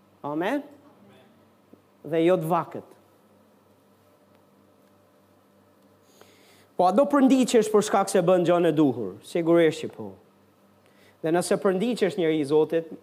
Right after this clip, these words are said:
mos u trishto, mos u mërzit. Perëndia do të të shpërblej ty. Perëndia do të kujdeset, do të shpërblej në këtë jetë dhe në atë që vjen. Dhe lum ti që po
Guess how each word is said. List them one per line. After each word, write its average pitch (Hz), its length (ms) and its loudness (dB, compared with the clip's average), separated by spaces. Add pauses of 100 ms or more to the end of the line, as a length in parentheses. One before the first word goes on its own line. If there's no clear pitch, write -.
(260)
mos 170 160 -6
u 214 80 0
trishto, 208 480 -2
mos 170 240 -4
u 196 60 -4
mërzit. 135 400 -4 (340)
Perëndia 185 540 0
do 190 100 0
të 185 140 -4
të - 80 -14
shpërblej 180 580 -2
ty. 107 140 -16 (880)
Perëndia 180 480 2
do 175 160 2
të - 80 -8
kujdeset, 160 480 0
do 165 80 0
të - 140 -8
shpërblej 170 420 2
në 160 140 0
këtë 247 160 0
jetë 147 580 -2
dhe 156 80 -2
në 151 140 0
atë 151 260 -4
që 135 140 -4
vjen. 113 180 -6 (960)
Dhe 180 140 2
lum 220 340 2
ti 220 160 2 (400)
që - 240 -4
po 175 80 0